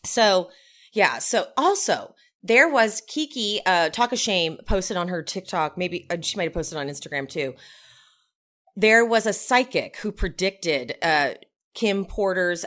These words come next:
ex would be exposed, and she even got the date right. She even said November fifteenth.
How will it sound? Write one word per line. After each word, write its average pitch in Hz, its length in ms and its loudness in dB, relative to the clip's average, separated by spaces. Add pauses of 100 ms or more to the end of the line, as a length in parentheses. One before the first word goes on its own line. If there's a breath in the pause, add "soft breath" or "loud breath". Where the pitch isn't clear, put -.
ex - 580 0 (100)
would 170 220 -6
be 175 140 -6
exposed, 170 760 -2
and 185 80 -8
she - 160 -4
even 196 160 -4
got 180 180 -2
the 151 80 -6
date 156 340 -4
right. 123 220 -8
She - 160 -8
even 196 200 -8
said 180 260 -4
November 165 720 -4
fifteenth. 151 840 -12